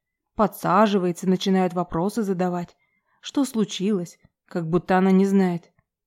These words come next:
Противно, но я стараюсь отвечать, что все нормально. Просто разногласия. А еще через день мне звонит Инна.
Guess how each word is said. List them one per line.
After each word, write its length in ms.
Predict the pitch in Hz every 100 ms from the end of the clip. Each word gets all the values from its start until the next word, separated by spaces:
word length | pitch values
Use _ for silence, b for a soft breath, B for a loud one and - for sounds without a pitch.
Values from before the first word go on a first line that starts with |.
| -
Противно, 560 | - 190 190 180 165
но 80 | 175
я 140 | 180 180
стараюсь 400 | 196 190 180 185
отвечать, 420 | 175 170 226 254
что 160 | -
все 200 | 170 -
нормально. 560 | 180 185 180 175 165 165 _ _ _ _
Просто 340 | - 277 - 180
разногласия. 760 | 170 185 175 170 170 - 175 - _ _ _ _ _
А 160 | 190 196
еще 180 | 240
через 280 | 220 220 214
день 180 | 208 262
мне 120 | 226
звонит 380 | 202 196 226 220
Инна. 300 | 185 175